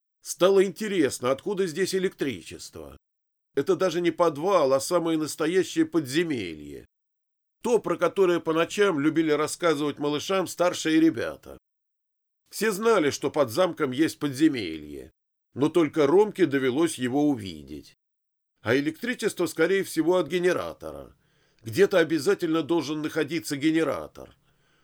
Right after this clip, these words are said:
Рома прислушался и услышал едва различимый шум работающего мотора. Так и есть, генератор. В детдоме их было несколько, потому что электричество здесь пропадало частенько.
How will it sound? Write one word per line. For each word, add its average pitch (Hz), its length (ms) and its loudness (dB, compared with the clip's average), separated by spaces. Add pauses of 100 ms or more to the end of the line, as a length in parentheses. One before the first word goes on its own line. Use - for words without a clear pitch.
(240)
Рома 180 320 2
прислушался 175 840 -4
и 147 200 -2
услышал 170 500 0
едва 147 320 0
различимый 139 640 -2
шум 202 360 -4
работающего 151 680 0
мотора. 82 680 -6 (720)
Так 196 160 0
и 214 60 4
есть, 127 320 -2
генератор. 113 760 0 (600)
В 110 40 -10
детдоме 196 460 0
их 175 80 0
было 190 220 8
несколько, 110 800 -4 (260)
потому 156 300 0
что 165 180 0
электричество 170 640 -2
здесь 156 240 0
пропадало 147 560 0
частенько. 73 840 -10